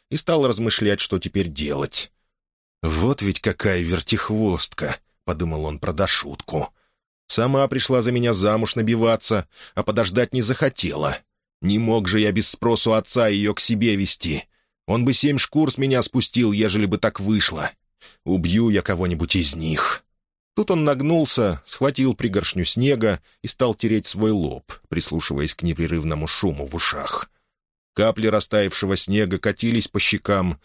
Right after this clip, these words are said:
падали за воротник тужурки, но ему было по-прежнему жарко. Немного успокоившись, Роман направился на Царскую улицу.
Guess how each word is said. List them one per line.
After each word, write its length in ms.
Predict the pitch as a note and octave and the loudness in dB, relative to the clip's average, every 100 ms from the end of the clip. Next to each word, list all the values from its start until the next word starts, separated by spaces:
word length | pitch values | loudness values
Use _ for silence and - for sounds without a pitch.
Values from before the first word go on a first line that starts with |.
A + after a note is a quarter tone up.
| _ _ | _ _
падали 340 | - C3 A2+ G2 | 0 0 2 0
за 140 | F2+ | 2
воротник 440 | F2 F2+ G2 G2 | 2 0 0 -2
тужурки, 720 | - F2 D2+ B2+ B2 - F#2+ D2+ - - _ | -2 -2 2 2 0 0 0 -2 -12 -20 _
но 100 | - | -2
ему 220 | - F3 D#3 | 0 2 2
было 180 | D#3+ | 2
по-прежнему 560 | C#3+ C3 C#3 B2+ B2+ B2+ | 2 0 0 0 0 0
жарко. 580 | G#2 D#2+ C2+ - C#2+ C2+ - _ _ _ _ | 0 -2 -4 -6 -10 -10 -14 _ _ _ _
Немного 340 | G2+ E3 F#3+ E3 | 0 2 2 2
успокоившись, 840 | D#3 - D3+ E3+ E3+ C#3 - A#2+ | 0 0 0 2 2 2 -2 0
Роман 320 | A2+ A#2+ A#2 | 0 2 2
направился 500 | A2 G2 G#2+ G2 - | 0 2 2 0 0
на 120 | G2 | 0
Царскую 600 | F#2 - F2+ - - F#2+ - | 0 0 0 -2 0 0 0
улицу. 600 | A2 E2 D2 - - C#2+ | 0 0 -2 -2 -4 -6